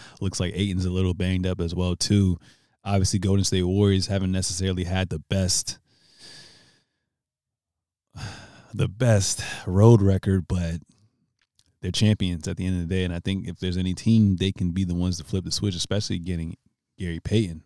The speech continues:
back as well, too. That's gonna be huge, but Steph Curry is pretty tough to <laughs> beat in a seven-game series. I mean, we've kinda seen this for the past decade. He's been running shit. So it's gonna be very interesting to see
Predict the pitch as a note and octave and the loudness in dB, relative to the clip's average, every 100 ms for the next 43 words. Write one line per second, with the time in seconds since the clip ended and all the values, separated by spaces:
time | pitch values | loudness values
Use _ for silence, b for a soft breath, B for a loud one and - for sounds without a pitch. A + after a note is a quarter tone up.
0 | - E2+ E2+ - - F2+ E2 - F#2 F2+ | -14 -12 -12 -12 -12 -10 -10 -8 -6 -6
1 | - D#2+ D#2+ E2 - A2 G2+ F2 - D#2+ | -8 -10 -12 -14 0 2 2 0 -6 -10
2 | D2+ b b b b - - G2+ - G2+ | -12 b b b b -8 -6 -6 -2 0
3 | F#2+ - - B2 C3 B2+ C3 B2 - G2 | 0 -2 -4 -2 -2 -2 -4 -4 -6 -8
4 | - _ _ _ _ _ _ _ _ - | -10 _ _ _ _ _ _ _ _ -12
5 | - A2+ F2 G2 G2+ - E2+ E2 F2 G2 | -10 -10 -6 -6 -6 -8 -8 -8 -4 -4
6 | G2 F#2 F#2 F#2+ - G2 F#2 F2 F2+ F2+ | -4 -4 -4 -4 -2 -2 -2 -4 -4 -6
7 | G#2 G2+ F#2 G#2+ G2 F#2 - F2 E2+ G2 | -4 -4 -4 -4 -2 -4 -4 -6 -4 -4
8 | F#2 F#2 F#2+ G2+ F2+ E2+ F2 F2+ F2+ E2+ | -4 -4 -4 -4 -6 -6 -6 -4 -4 -2
9 | F#2 F#2+ F2+ - F#2 - B B B B | 0 0 -2 -4 -6 -10 B B B B
10 | B B B _ - A2 G#2 G#2+ C3 A#2+ | B B B _ -2 4 4 6 4 6
11 | A#2+ G#2+ A2+ G#2+ G2 F#2+ - F#2+ F2 G2 | 6 6 4 4 2 -2 -2 -2 0 0
12 | F#2 F2+ | 0 0